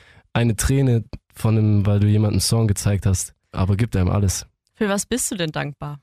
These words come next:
Speaker 1: Ich bin dankbar für die Möglichkeit, die ich hab, obwohl ich, ähm,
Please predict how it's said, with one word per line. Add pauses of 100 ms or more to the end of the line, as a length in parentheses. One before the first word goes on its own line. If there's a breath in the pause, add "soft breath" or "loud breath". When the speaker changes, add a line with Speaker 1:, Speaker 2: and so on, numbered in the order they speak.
(300)
Speaker 1:
Ich
bin
dankbar
für (200)
die
Möglichkeit,
die
ich
hab,
obwohl
ich,
ähm,